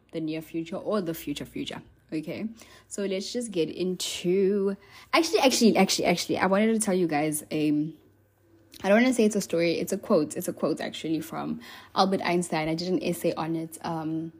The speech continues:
so the quote says, "Everybody's a genius, but if you judge a fish by its ability to climb a tree, it will live its entire life believing that it is stupid." So I felt that. I really, really felt that. And I liked, um,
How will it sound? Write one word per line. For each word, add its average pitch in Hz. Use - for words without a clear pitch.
so 196
the 202
quote 220
says, 180
"Everybody's 220
a 240
genius, 156
but 202
if 196
you 202
judge 180
a 262
fish 196
by 156
its 160
ability 156
to 165
climb 156
a 117
tree, 220
it 180
will 170
live 165
its 170
entire 156
life 147
believing 156
that 135
it -
is -
stupid." -
So -
I 262
felt 175
that. -
I 202
really, 180
really 151
felt -
that. -
And 196
I 202
liked, 196
um, 170